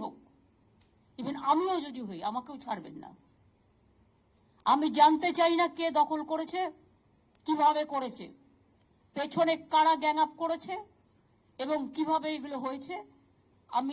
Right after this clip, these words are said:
এসব জানতে চাই। সরকারি সম্পত্তি কারো ব্যক্তিগত সম্পত্তি নয়, লোভ বেড়ে যাচ্ছে, লোভটাকে কমাতে হবে। বাইরের লোকেরা এসে এখানে সব জমি জায়গা দখল করে নিচ্ছে, কারণ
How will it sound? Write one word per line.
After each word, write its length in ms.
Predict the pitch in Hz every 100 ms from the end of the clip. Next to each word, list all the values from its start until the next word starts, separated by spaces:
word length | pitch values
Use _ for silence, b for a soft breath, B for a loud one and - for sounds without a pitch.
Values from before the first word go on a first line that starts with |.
| 277
এসব 200 | 285 233 220
জানতে 240 | 226 226 -
চাই। 140 | 165 - _ _ _ _ _ _ _ _ _ _ _ _ _ _
সরকারি 480 | - 247 247 277 277
সম্পত্তি 600 | - 254 226 277 277 339 403 - _ _ _ _ _ _
কারো 180 | 247 262
ব্যক্তিগত 560 | 220 262 269 277 269 269 -
সম্পত্তি 460 | 226 214 233 - 254
নয়, 240 | 220 185 190 214
লোভ 140 | 269 247 202
বেড়ে 180 | 233 208
যাচ্ছে, 320 | 185 - - _ _ _ _ _ _ _ -
লোভটাকে 540 | 220 277 277 - 254 269
কমাতে 320 | 240 202 202 196
হবে। 240 | 180 139 - _ _ _ _ _ _ _ _ _ _ _ _ _ -
বাইরের 400 | 202 269 330 311
লোকেরা 340 | 311 320 320 320
এসে 120 | 320
এখানে 220 | 320 311
সব 200 | 311 330 254
জমি 200 | 311 302
জায়গা 260 | 311 302 302 277
দখল 180 | 269 285
করে 140 | 294 254
নিচ্ছে, 320 | 220 - - - _ _ _ _ _ _ _ _ _ _ _
কারণ 240 | 240 285